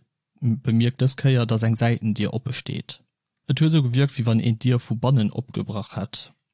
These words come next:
Und hat gedacht, dass vielleicht ein sich an der Kirche verstoppt hat, an die ausrauben wollte, also, wisst ihr,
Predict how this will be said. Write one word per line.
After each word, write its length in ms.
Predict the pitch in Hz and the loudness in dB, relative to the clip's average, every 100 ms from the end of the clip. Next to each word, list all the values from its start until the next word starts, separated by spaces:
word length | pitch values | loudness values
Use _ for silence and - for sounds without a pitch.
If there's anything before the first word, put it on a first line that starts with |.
| _ _ _ - | _ _ _ -2
Und 200 | 117 120 | 2 4
hat 140 | 131 | 2
gedacht, 360 | 120 117 123 - | 0 2 2 0
dass 140 | 113 | -4
vielleicht 340 | - 113 113 - | -2 -2 -2 0
ein 160 | 113 | 0
sich 120 | 117 | 2
an 80 | 110 | 2
der 80 | 107 | 0
Kirche 260 | - 120 123 | 0 -2 -2
verstoppt 440 | 117 151 - - | -2 -2 -4 -2
hat, 300 | 123 123 - | 0 0 0
an 200 | 110 107 | 0 2
die 500 | 107 107 107 104 131 _ - | 2 2 2 0 -4 _ -2
ausrauben 580 | 117 120 - 113 110 | 0 0 0 -2 0
wollte, 240 | 107 107 - | 0 0 -2
also, 440 | 107 - 104 - 127 | -4 -4 -4 -4 -6
wisst 240 | 131 - | -10 -10
ihr, 200 | - 135 | -8 -8